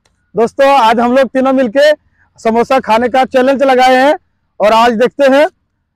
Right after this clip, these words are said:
कितना मिनट में कौन सबसे ज्यादा समोसा खा सकता है। और यहाँ पे हम लोग रखेंगे एक मिनट का समय। एक मिनट में देखते हैं कौन समोसा कितना खा पाता है। बहुत ही गरम गरम समोसा है। तो challenge हम लोग लगाए हैं।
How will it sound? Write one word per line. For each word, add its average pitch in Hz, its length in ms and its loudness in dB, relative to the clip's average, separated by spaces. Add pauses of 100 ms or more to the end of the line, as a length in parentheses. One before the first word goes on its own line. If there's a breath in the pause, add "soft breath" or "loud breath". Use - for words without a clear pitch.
(540)
कितना 269 360 -2
मिनट 247 360 -4
में 262 180 -2
कौन 269 260 -2
सबसे 247 300 -6
ज्यादा 247 280 0
समोसा 247 380 -2
खा 240 180 -2
सकता 240 320 -4
है। 240 140 0 (520)
और 240 200 0
यहाँ 240 240 2
पे 269 160 0
हम 254 140 0
लोग 262 120 2
रखेंगे 254 380 0 (680)
एक 254 180 2
मिनट 254 280 -2
का 262 120 -2
समय। 269 300 0 (460)
एक 233 200 0
मिनट 254 200 -2
में 254 140 -2
देखते 254 260 0
हैं 277 180 2 (600)
कौन 254 200 0
समोसा 247 380 -2
कितना 254 280 -4
खा 233 180 -4
पाता 233 260 -2
है। 254 80 0
बहुत 226 300 0
ही 262 140 0 (440)
गरम 240 280 0
गरम 262 240 0
समोसा 240 420 -2
है। 269 120 0
तो - 800 -4
challenge 262 380 0
हम 262 140 -2
लोग 277 100 2
लगाए 262 380 2
हैं। 294 200 2